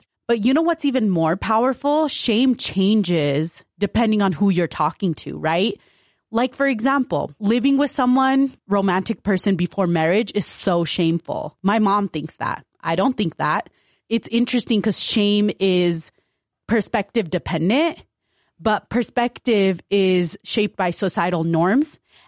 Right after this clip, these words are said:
and societal norms are shaped by those in power. So honestly, when we utilize this whole conversation of shame, it reminds me of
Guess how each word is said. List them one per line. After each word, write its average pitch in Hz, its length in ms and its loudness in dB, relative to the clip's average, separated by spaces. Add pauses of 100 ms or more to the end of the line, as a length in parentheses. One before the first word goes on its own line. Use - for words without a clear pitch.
and 214 140 0
societal 247 560 0
norms 202 280 2
are 180 80 2
shaped 180 360 -2
by 170 160 0
those 165 320 -2
in 151 100 0
power. 156 520 -4 (420)
So 226 420 0
honestly, 262 640 0
when 240 200 2
we 208 120 2
utilize 240 1000 2
this 269 200 0
whole 254 640 0 (240)
conversation 208 760 0
of 165 120 -2
shame, 190 580 0 (840)
it 226 220 0
reminds 208 680 2
me 190 540 2
of 165 420 0